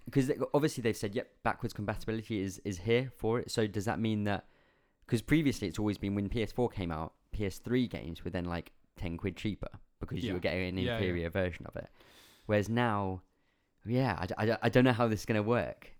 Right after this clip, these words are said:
Speaker 1: Um,
Speaker 2: But
Speaker 1: yes.
Speaker 2: that, so, so the reason I bring them up is
Speaker 1: Yeah.
Speaker 2: obviously we may get Last of Us Two in some form on P S five. What n-, what next for Naughty Dog? 'Cause obviously we don't know what the story's
Speaker 1: For
Speaker 2: gonna be of
Speaker 1: Naughty Dog.
Speaker 2: two. Yeah, obviously
Speaker 1: Mm.
Speaker 2: Last of Us is so huge that you imagine it will, it will build that world even more, and Ellie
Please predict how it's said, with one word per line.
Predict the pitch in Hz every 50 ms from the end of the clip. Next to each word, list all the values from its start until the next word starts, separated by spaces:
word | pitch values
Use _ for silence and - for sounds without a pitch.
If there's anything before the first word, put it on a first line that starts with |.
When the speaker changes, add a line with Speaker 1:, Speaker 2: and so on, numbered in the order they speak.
| _ - - -
Speaker 1:
Um, | 90 87 85 87 87 82 - - - _ _ _ _ _ _ _
Speaker 2:
But | 156 147
Speaker 1:
yes. | 139 110 175 175
Speaker 2:
that, | 175 - 160
so, | - 175 165 165
so | 156 - 170
the | 170 175
reason | 185 190 165 175
I | 156
bring | 156 160 143
them | 139 139
up | 135 -
is | 127 107
Speaker 1:
Yeah. | 120
Speaker 2:
obviously | 117 107 - 117
we | 123 131
may | 131 135 135
get | 127 131 117
Last | 127 120 -
of | -
Us | 113 -
Two | - - 113 113 107 107 - - - - 113
in | 120 117
some | 104 - - 117 117 110
form | - 110 107 107
on | 107 104
P | 113 113
S | 104 -
five. | - - 107 101 101 101 98 - - - - - - - - - _ -
What | 131 156 214 247 - 190
n-, | 196 196 -
what | 165 190 - 160
next | 170 180 190 185 147 - - - -
for | 139
Naughty | 143 147 139 -
Dog? | - 107
'Cause | - 147 135
obviously | 165 170 165 - - 165 156 147 - _ _ _
we | - 156 170
don't | 208 196 190
know | 180
what | 165
the | 151
story's | - - 160 151 143
Speaker 1:
For | - 135
Speaker 2:
gonna | 123 123
be | 139
of | 143
Speaker 1:
Naughty | - - 127
Dog. | 147 131 117 104 107 117 135
Speaker 2:
two. | - -
Yeah, | 147 135 120 110 113
obviously | 170 165 165 110 120 131 131
Speaker 1:
Mm. | 131 127 123 113 104 95 90 85
Speaker 2:
Last | 151 160 170 165 -
of | 156
Us | - 139
is | -
so | - - 127
huge | 127 117 - 123 120 113 -
that | 110
you | 120
imagine | 123 123 123 120 117 - 117
it | 113 -
will, | 117 113 113 113 - - - - _ _ _
it | - 120 113
will | 123
build | 117 113 135 131 127 127 -
that | 123 - 117
world | 117 113 110 110 113 110 113
even | 110 107 113
more, | 110 110 110 110 107 107 107 107 110 - -
and | 113 113 113 -
Ellie | - 117 113 110 107 107 107 104 101 113